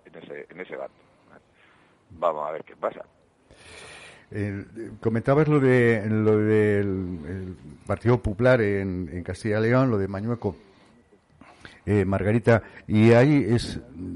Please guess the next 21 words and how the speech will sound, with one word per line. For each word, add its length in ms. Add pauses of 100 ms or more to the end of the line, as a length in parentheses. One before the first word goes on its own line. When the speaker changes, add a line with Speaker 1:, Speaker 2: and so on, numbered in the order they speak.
(300)
Speaker 2:
es 140
un 100
tema 420
curioso, 440
digo, 160
porque 420
como 240
mencionaba 460
Paco, 320 (340)
eh, 640 (760)
y, 320
y 40
más 240
en 60
esta 240
casa, 400 (140)
en, 440
en 580
Decisión 440
Radio, 360 (500)
un, 1080